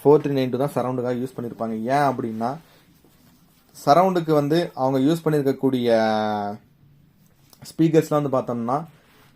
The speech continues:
சின்னதா தான் யூஸ் பண்ணியிருப்பாங்க. சின்னதா அப்படின்னா,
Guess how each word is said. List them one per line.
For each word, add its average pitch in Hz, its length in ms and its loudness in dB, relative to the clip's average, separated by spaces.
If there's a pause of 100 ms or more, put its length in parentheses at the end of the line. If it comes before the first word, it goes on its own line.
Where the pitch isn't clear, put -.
(400)
சின்னதா 170 280 6
தான் 170 120 8
யூஸ் 147 180 0
பண்ணியிருப்பாங்க. 113 480 -4
சின்னதா 143 320 0
அப்படின்னா, 127 340 -2